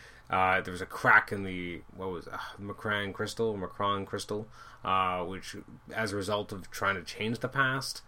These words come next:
uh, maybe Legion's powers work differently. Regardless, that's the only other time that they've ever actually kind of circumvented, circumnavigated the traditional Marvel rules of time travel and causality. And here, they're doing it again, but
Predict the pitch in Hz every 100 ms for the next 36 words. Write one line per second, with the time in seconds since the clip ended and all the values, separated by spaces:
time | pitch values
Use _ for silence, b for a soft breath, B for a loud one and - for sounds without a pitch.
0 | B B B - 95 95 92 92 85 117
1 | 123 117 107 107 104 101 101 98 92 90
2 | - - 120 120 107 110 113 135 139 143
3 | 135 - - 117 120 117 123 123 113 104
4 | - 110 107 104 95 - B B B 107
5 | 107 110 107 101 90 104 - - 101 -
6 | 104 95 - - 123 117 117 110 110 92
7 | - - 120 127 110 107 104 98 98 95
8 | 87 98 92 - 98 107 117 101 98 101
9 | 90 98 98 90 90 - 90 95 113 117
10 | 131 143 B B B 95 90 98 92 92
11 | 87 87 - - B B - 101 104 101
12 | - 202 180 117 110 - B B - -
13 | 123 127 131 123 127 180 165 160 139 123
14 | 120